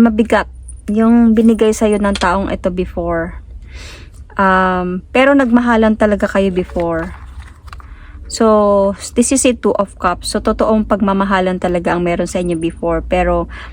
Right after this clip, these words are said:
parang sobra ding bigat ng sitwasyon ng meron sa'yo. Parang feeling mo, pasan na pasan mo yung problema mo sa buhay mo before. Until this person disappeared. So, this person disappeared or,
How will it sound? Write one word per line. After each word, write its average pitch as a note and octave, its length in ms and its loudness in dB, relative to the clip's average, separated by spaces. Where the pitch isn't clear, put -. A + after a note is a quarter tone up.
parang A#3 240 2
sobra G3+ 400 2
ding F#3 320 -2
bigat F3+ 320 -2
ng E3+ 400 -2
sitwasyon G3 640 -2
ng F#3 120 -2
meron E3+ 320 -2
sa'yo. E3 360 -4
Parang F#3 240 0
feeling F#3+ 400 0
mo, F3 240 -2
pasan G#3 320 0
na G#3 80 -2
pasan G3+ 320 -2
mo F#3+ 80 0
yung F#3 160 -2
problema F3+ 480 -2
mo E3+ 80 -4
sa F3 160 -6
buhay E3 400 -6
mo D#3+ 240 -6
before. E3 520 -4
Until A3 320 2
this G#3 240 -2
person G3 320 0
disappeared. E3+ 800 -4
So, G#3+ 160 2
this G#3+ 160 4
person C4+ 480 4
disappeared F#3+ 880 2
or, F3 560 2